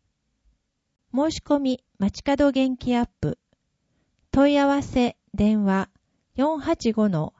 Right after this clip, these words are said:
八八五九。月曜から木曜日、十時から十五時。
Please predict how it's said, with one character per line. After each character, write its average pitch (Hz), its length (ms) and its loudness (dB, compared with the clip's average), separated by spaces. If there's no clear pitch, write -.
八 - 280 -2
八 247 360 -2
五 208 280 0
九。 - 480 -2
月 - 300 -2
曜 311 240 2
か 196 160 -2
ら 175 100 -2
木 165 300 -4
曜 254 260 2
日、 156 240 -8
十 311 300 2
時 233 120 -2
か 165 200 -4
ら 151 160 -6
十 226 320 0
五 233 160 0
時。 - 240 -6